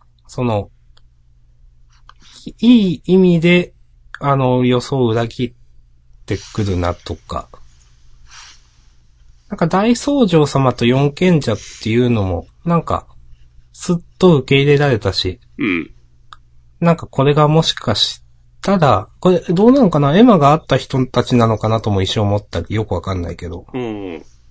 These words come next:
Speaker 1: わかんないけどね。
Speaker 2: ここでイザベラが現れるとかね。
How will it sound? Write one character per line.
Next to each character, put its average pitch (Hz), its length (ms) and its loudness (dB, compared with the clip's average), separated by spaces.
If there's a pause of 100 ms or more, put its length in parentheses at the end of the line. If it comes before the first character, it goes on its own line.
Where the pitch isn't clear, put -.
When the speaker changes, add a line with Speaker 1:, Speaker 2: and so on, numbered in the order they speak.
(1900)
Speaker 1:
わ 98 100 -4
か 110 80 0
ん 101 100 0
な 82 60 -8
い - 60 -14
け 69 100 -16
ど - 140 -16
ね。 131 480 -6 (1800)
Speaker 2:
こ - 120 -20
こ 131 120 0
で 123 120 4
イ 147 160 0
ザ 127 180 2
ベ 123 100 2
ラ 120 160 4
が 113 380 0
現 107 440 -4
れ 98 120 -4
る 85 140 -14
と - 120 -20
か - 140 -18
ね。 135 240 -2